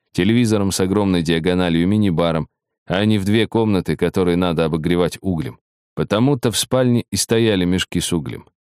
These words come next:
Две жёлтых иглу оказались печами. "Но этой зимой я не очень часто ими пользовалась", — сказала Пантера. "Электрическое отопление здесь тоже есть".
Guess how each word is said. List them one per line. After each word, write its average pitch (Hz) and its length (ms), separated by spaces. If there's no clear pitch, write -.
Две 120 340
жёлтых 110 580
иглу 107 480
оказались 90 640
печами. - 580
"Но 90 260
этой 120 280
зимой 113 400
я 120 180
не 120 100
очень 113 240
часто 104 320
ими 101 140
пользовалась", — 80 680
сказала 80 380
Пантера. 76 440
"Электрическое 151 640
отопление 120 460
здесь 107 260
тоже 90 300
есть". - 260